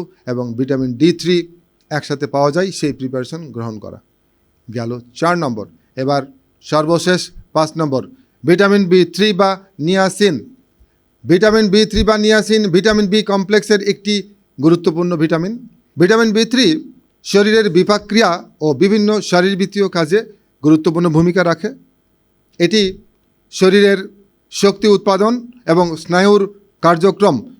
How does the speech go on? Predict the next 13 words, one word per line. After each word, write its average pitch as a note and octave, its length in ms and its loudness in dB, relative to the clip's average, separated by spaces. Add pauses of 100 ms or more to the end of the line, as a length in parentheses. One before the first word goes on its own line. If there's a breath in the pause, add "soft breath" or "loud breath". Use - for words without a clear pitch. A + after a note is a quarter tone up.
(160)
সঠিক A3+ 340 0 (320)
রাখতে F3+ 240 -2 (100)
ভূমিকা F#3 320 0
রাখে। F#3 180 -6 (680)
নিয়াসিন A3+ 400 2 (580)
গুড F#3+ 300 2
কোলেস্টেরল A3 420 2 (180)
এইচডিএল F#3+ 420 2
বাড়াতে G3 300 0
সাহায্য F#3 220 -2 (100)
করে F#3+ 200 0
এবং F3 100 -4 (120)
ব্যাড F3+ 160 2